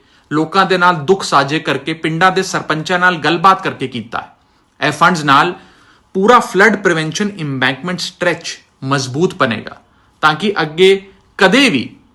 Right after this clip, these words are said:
ਸਾਡੇ ਪਿੰਡ, ਸਾਡੇ ਖੇਤ ਇਹ ਤਬਾਹੀ ਦਾ ਸ਼ਿਕਾਰ ਨਾ ਹੋਣ। ਮੈਨੂੰ ਐਮ ਪੀ ਹੋਣ ਦੇ ਨਾਤੇ ਜੋ ਫੰਡ ਮਿਲਦਾ ਹੈ, ਉਹ ਮੇਰਾ ਫੰਡ ਨਹੀਂ ਹੈ,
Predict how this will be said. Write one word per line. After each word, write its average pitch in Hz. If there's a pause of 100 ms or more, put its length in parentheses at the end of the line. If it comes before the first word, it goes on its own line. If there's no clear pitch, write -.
ਸਾਡੇ 143
ਪਿੰਡ, 180
ਸਾਡੇ 175
ਖੇਤ - (360)
ਇਹ 196
ਤਬਾਹੀ 160
ਦਾ 165
ਸ਼ਿਕਾਰ 131
ਨਾ 160
ਹੋਣ। 135 (1000)
ਮੈਨੂੰ 156
ਐਮ 151
ਪੀ 175
ਹੋਣ 151
ਦੇ 147
ਨਾਤੇ 131 (560)
ਜੋ 147
ਫੰਡ 180
ਮਿਲਦਾ 143
ਹੈ, - (520)
ਉਹ 220
ਮੇਰਾ 185
ਫੰਡ 214
ਨਹੀਂ 165
ਹੈ, -